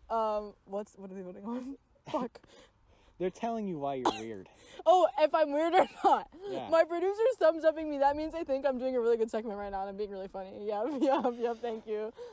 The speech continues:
Speaker 1: Love you. Okay, yeah, the, uh, guys, vote if I, you think I'm weird or not.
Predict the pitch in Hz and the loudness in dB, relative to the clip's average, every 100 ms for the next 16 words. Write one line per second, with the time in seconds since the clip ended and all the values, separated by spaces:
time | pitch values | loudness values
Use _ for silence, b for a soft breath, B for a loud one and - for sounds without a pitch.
0 | 330 240 247 226 226 220 240 285 240 202 | -2 0 2 2 2 2 -2 -2 -4 -6
1 | B 269 226 254 226 202 208 190 - 185 | B -20 0 2 4 0 -4 -6 -6 -6
2 | 220 226 247 254 226 233 269 170 262 294 | -2 4 4 4 2 2 0 -4 -2 -2
3 | 269 240 196 190 185 180 175 175 | -2 -4 -6 -10 -12 -14 -16 -18